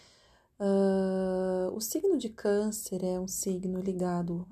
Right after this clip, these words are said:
ao afeto, ao cuidado, à proteção, à nossa infância, né? Quando nó-, onde é que nós nos sentimos protegidas? No colo da mãe,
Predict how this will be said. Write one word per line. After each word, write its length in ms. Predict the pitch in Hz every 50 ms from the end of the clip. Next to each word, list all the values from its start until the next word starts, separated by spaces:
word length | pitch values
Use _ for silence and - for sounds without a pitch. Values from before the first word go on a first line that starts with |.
| - -
ao 200 | 185 185 185 190
afeto, 800 | 190 - - - - 180 180 180 180 180 - - 185 180 180 180 - -
ao 180 | 185 185 180
cuidado, 960 | 180 - 202 190 185 180 175 175 175 175 175 170 170 165 175 170 170 175 175 - -
à 100 | 180 175
proteção, 960 | - - 185 180 - 190 190 185 - - - 185 170 165 160 160 160 160 170 - _ _ _ _ _ _ _ _ _ _ _ _
à 120 | - 170 175
nossa 800 | 175 175 175 185 190 185 - - 185 180 180 175 175 175 175 170 175
infância, 880 | 196 190 190 - - - 220 233 240 240 - - - 175 165 175 175 175 - _ _ -
né? 220 | 180 175 180 180 175
Quando 380 | - - 196 196 190 202 202
nó-, 260 | 202 202 202 202 - - -
onde 280 | 208 202 208 208 208
é 80 | 220 247
que 120 | - 302
nós 160 | 285 254 240 220
nos 160 | 220 220 220
sentimos 720 | - - 226 220 214 - - - 220 208 202 196 196 - -
protegidas? 1160 | - - 208 208 202 208 - 202 196 180 175 170 175 170 160 160 - 165 165 170 - - -
No 120 | 196 214 220
colo 340 | - - 220 202 196 185
da 140 | 180 185 185
mãe, 500 | 190 185 180 175 175 175 175 175 175 175